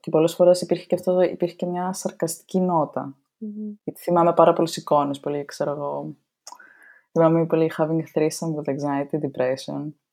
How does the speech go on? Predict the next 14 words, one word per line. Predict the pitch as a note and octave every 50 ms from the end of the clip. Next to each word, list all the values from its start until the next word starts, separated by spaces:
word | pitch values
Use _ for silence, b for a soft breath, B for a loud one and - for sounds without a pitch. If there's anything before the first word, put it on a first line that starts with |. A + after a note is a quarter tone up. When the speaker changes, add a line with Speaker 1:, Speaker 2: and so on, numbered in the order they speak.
| _ _
Speaker 1:
Γιατί | - D#3+ D#3 E3+
είχαν | E3+ E3+ F3+ F3 F3
αυτό | E3+ - - E3
το | - E3+
λίγο, | E3 E3 E3 F3 E3 D#3+ D#3 D3+ D#3 -
κάποια | - D#3+ - - E3+ - - -
quotes. | E3 D3+ D3+ D3+ D3 D3+ A#3 A#3+ A#3+ A#3+ A#3+ B3 A#3+
Speaker 2:
Ναι. | A3+ A3+ A3 A3 A3 G#3+ G#3+ G#3+ G#3 _ _ _ _
Speaker 1:
Ε, | - F3 F3 E3+ F3 F3 F3 F3+
Speaker 2:
Εμ. | F3+ - - A#3+ B3 B3+ C4 C4+ C#4 C4+ C4+ C#4 C#4 C#4 C#4+ C#4 C4+
Speaker 1:
πιστεύεις | - A3 G#3 - A3 A3 A3 C4
ότι | A#3+ B3
προσπαθούσες | B3 B3+ A#3+ - A3 G#3+ G#3+ G#3 G3+ G3+ A3 A3 G#3+
να... | G#3+ G3+ F#3 F3+ E3+ E3 - - -